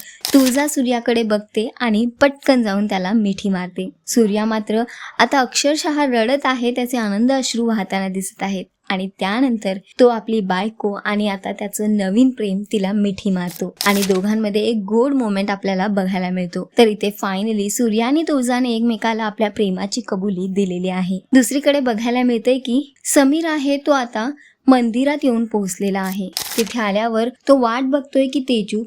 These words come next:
कधी येणार म्हणून. तेजू आपल्या बहिणींबरोबर मंदिरात दर्शनासाठी आलेली असते. त्यानंतर चौघीही बहिणी मस्ती करत मंदिराच्या शिडी उतरतच असतात की समीर पुढून फोटो काढताना दिसतो. त्यानंतर धनश्रीची त्याच्यावर नजर पडते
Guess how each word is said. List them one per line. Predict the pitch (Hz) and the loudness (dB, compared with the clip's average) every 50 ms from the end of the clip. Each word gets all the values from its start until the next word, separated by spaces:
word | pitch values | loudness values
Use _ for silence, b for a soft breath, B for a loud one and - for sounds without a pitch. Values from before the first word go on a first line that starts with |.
| - | -2
कधी | - 214 196 202 202 208 | -2 -2 -2 -2 -2 -4
येणार | 196 185 185 185 185 | -2 -4 -4 -4 -4
म्हणून. | 185 190 185 185 185 190 | -4 -4 -4 -4 -6 -8
तेजू | - _ - - 285 277 254 302 | -10 _ 0 2 2 2 2 2
आपल्या | 302 277 269 277 269 269 | 0 -2 0 -2 -2 0
बहिणींबरोबर | 254 233 226 214 190 208 226 254 269 277 262 240 214 214 220 214 214 220 | 0 -2 -2 -2 -2 0 0 0 0 0 0 -2 -2 -4 -4 -4 -4 -2
मंदिरात | 240 240 214 196 190 180 196 196 208 226 | -2 -2 -2 -2 -4 -4 -4 -4 -6 -4
दर्शनासाठी | 220 208 202 190 - 202 202 196 190 - 208 196 - 220 | -4 -4 -4 -4 -4 -6 -6 -8 -8 -10 -12 -10 -8 -8
आलेली | 208 185 180 180 180 185 185 | -8 -8 -8 -10 -10 -10 -10
असते. | 185 180 - - 180 175 _ B B B B B - | -10 -10 -12 -14 -16 -16 _ B B B B B -4
त्यानंतर | 202 202 190 190 190 202 208 | -2 -2 -2 -2 -2 -4 -4
चौघीही | 208 - 233 208 190 190 180 214 226 233 | -4 -4 -4 -2 -2 -2 -2 -2 -2 0
बहिणी | 208 208 226 247 269 262 247 269 262 B B B B - | 0 0 2 2 2 2 2 0 -4 B B B B 4
मस्ती | 269 269 262 262 - 330 320 | 4 4 4 2 -2 -2 0
करत | 330 311 294 302 302 311 | 2 2 2 2 0 0
मंदिराच्या | 277 269 240 240 247 254 247 254 269 262 | 0 0 0 0 -2 -2 -2 -2 -4 -4
शिडी | - 262 233 220 240 | -2 -2 -2 -2 -2
उतरतच | 240 - 240 208 - 220 247 262 - 302 294 | -2 -4 -4 -4 -2 -2 -2 0 -2 -2 -2
असतात | 302 277 277 - 262 247 262 | -2 -4 -2 -2 -4 -4 -4
की | 262 - - 311 285 294 330 330 - _ - | -4 -2 0 0 2 0 -2 -4 -8 _ -6
समीर | - - 302 294 294 320 359 349 | 0 2 4 4 4 2 0 -2
पुढून | 320 - _ - - - 320 302 294 277 285 311 302 - | -4 -8 _ -10 -4 0 0 2 2 2 0 0 0 2
फोटो | 233 214 202 202 247 262 | 2 2 2 2 -2 -2
काढताना | 269 254 214 190 - 208 196 208 247 | -2 -2 -4 -4 -4 -4 -4 -2 -2
दिसतो. | 269 247 233 214 - - 185 180 - _ _ - - | 0 0 -2 -2 -4 -6 -8 -8 -8 _ _ 0 2
त्यानंतर | 233 202 208 220 233 254 247 294 294 311 277 - B B B - 247 | 2 2 4 2 2 0 2 0 -2 -2 -2 -6 B B B 2 4
धनश्रीची | 254 302 254 254 311 320 - 392 381 349 - 339 | 6 6 6 4 2 0 0 -2 -4 -2 0 0
त्याच्यावर | 320 - - - 277 269 262 269 | 2 2 2 2 0 0 0 2
नजर | 262 240 226 214 196 202 240 247 | 2 2 2 2 0 0 -2 -2
पडते | 240 240 233 208 190 - 190 - - | -2 -2 -2 -2 -2 -6 -8 -8 -10